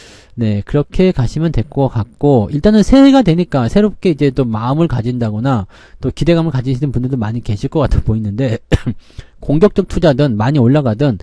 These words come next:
중요한 거는 지금 가격이 매우 싸다라는 겁니다. 우리나라 증시 가격이 매우 싸다라는 거기 때문에 쌀 때 사는 거, 이런 거는 괜찮은 겁니다. 그래서, 어, 지금부터는 이제 또 반등에 대한 이야기들 통해서 서서히 주가 상승을 좀 이끌어 나가시는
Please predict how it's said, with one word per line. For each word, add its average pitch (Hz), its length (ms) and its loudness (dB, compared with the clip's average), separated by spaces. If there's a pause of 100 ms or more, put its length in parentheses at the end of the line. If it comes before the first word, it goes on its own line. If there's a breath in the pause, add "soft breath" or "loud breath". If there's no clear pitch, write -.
(260 loud breath)
중요한 170 340 2
거는 175 220 2
지금 147 240 -2
가격이 131 360 0
매우 120 240 0
싸다라는 214 560 0
겁니다. 101 400 -6 (300 soft breath)
우리나라 165 340 2
증시 143 320 -4
가격이 123 280 -2
매우 117 200 -2
싸다라는 185 460 -4
거기 110 180 -6
때문에 107 420 -6
쌀 226 260 -2
때 226 180 2
사는 160 280 0
거, 101 120 -6
이런 143 180 -2
거는 156 220 -2
괜찮은 180 420 -2
겁니다. 98 400 -6 (340 soft breath)
그래서, 123 360 -2 (300 soft breath)
어, 113 160 -4
지금부터는 151 500 -2
이제 123 180 -2
또 131 380 2
반등에 170 420 4
대한 123 400 0
이야기들 113 420 -2
통해서 107 380 -4
서서히 143 640 0 (220 soft breath)
주가 131 240 -4
상승을 120 360 -4
좀 110 160 -8
이끌어 135 280 -4
나가시는 101 460 -4